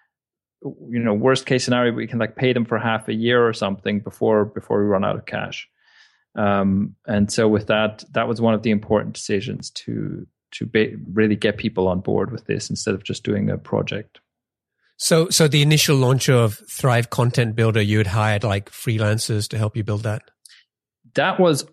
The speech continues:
Speaker 1: uh, entirely built by Paul McCarthy, who's my business partner.
Speaker 2: Got it.
Speaker 1: And who's a developer. And so, yeah, that was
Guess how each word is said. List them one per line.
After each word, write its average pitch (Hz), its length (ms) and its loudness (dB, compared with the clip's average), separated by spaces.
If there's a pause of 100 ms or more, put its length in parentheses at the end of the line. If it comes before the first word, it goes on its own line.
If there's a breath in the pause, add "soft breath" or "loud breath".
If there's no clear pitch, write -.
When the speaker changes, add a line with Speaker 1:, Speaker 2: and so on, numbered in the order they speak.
(200)
Speaker 1:
uh, 127 240 2
entirely 147 440 2
built 135 300 4
by 123 120 2
Paul 120 240 -2
McCarthy, 127 460 0
who's 123 140 -2
my 107 360 0 (600)
business 131 260 -2
partner. 131 460 -2 (140)
Speaker 2:
Got 101 220 -2
it. 92 120 -2
Speaker 1:
And 113 80 -2
who's 113 200 -2
a 110 40 -4
developer. 131 640 0 (100)
And 113 320 0
so, 113 460 2 (640 soft breath)
yeah, 113 200 4
that 110 160 2
was 113 220 -4